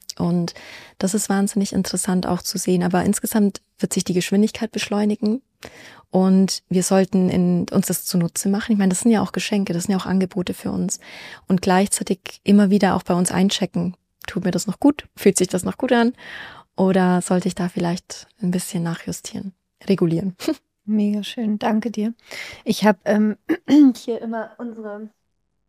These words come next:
Speaker 2: vielen Karten, äh, weil ich immer die geistige Welt nochmal mit reinhole. Warte, ich muss hier einmal ganz kurz,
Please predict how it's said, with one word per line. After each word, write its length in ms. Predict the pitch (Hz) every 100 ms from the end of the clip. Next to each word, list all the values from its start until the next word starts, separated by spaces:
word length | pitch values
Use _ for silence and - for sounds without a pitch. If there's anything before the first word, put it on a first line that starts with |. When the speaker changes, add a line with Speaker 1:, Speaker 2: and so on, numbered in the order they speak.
| _ _ _ -
Speaker 2:
vielen 380 | - 233 233
Karten, 600 | 233 220 220 233 185 214 -
äh, 240 | 202 202
weil 180 | 196 196
ich 140 | 202 -
immer 180 | 214 202
die 100 | 196
geistige 460 | 202 208 - 214
Welt 220 | 185 202
nochmal 260 | 214 214 208
mit 140 | 196 202
reinhole. 600 | 202 233 233 226 214 359 466 - - - - -
Warte, 180 | 190 202
ich 80 | 214
muss 140 | 208
hier 140 | -
einmal 160 | 196 214
ganz 200 | 214 202
kurz, 240 | 214 190